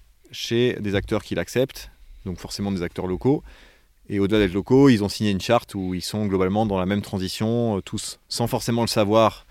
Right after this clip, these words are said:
entre eux parce qu'ils se connaissent pas tous, mais tous les acteurs qui utilisent la roue sont dans une transition, euh, sociale, écologique, enfin en tout cas dans une, dans une démarche d'essayer de, euh, d'aller vers ça. Et donc, euh, bah, dans cette monnaie, euh, elle est portée aujourd'hui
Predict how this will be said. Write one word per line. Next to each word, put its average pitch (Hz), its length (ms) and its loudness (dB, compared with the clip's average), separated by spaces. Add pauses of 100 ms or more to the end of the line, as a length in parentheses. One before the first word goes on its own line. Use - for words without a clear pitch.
(360)
entre 101 240 -4
eux - 20 0
parce - 140 -6
qu'ils - 80 -8
se - 60 -16
connaissent 95 180 -6
pas 95 100 -2
tous, - 280 -6
mais 92 100 -4
tous - 100 -8
les 113 140 0
acteurs 107 260 0
qui - 60 -12
utilisent 98 240 -10
la 92 80 -2
roue 110 200 -2
sont 110 140 -8
dans 95 80 -4
une 92 160 -4
transition, 101 720 -6
euh, 85 120 -8 (760)
sociale, 104 440 -2
écologique, 92 460 -2
enfin 92 120 -8
en 87 100 -6
tout 85 100 -14
cas 113 160 2
dans 101 100 0
une, 95 280 -2
dans 98 120 -4
une 95 160 -2
démarche 104 320 0
d'essayer 98 400 -2
de, 98 120 -2
euh, 95 360 0 (100)
d'aller 107 380 0
vers 101 140 0
ça. - 180 -8 (920)
Et 101 80 -4
donc, 135 300 6
euh, 110 580 6
bah, 107 160 0
dans 117 120 0
cette 113 180 -2
monnaie, 127 420 6
euh, 98 420 4 (600)
elle 113 80 -2
est 113 60 2
portée 117 260 0
aujourd'hui 117 460 4